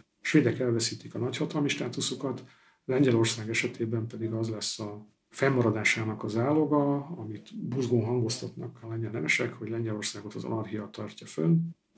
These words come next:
Tehát a, az erős szomszédok számára ő a gyenge szomszéd, aki nem jelent veszélyt, fenyegetést,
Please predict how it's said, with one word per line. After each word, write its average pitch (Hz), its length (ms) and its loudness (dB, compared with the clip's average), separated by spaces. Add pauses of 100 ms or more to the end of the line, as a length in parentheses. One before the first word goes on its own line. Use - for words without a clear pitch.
(120)
Tehát 101 380 -14
a, 107 300 -6
az 110 140 -2
erős 123 240 2
szomszédok 117 680 0
számára 107 600 -4
ő 107 200 -4
a 98 80 -6
gyenge 104 340 -2
szomszéd, 120 440 -2
aki 107 160 -10
nem 107 180 -4
jelent 101 320 -6
veszélyt, 110 520 -2
fenyegetést, 107 880 -4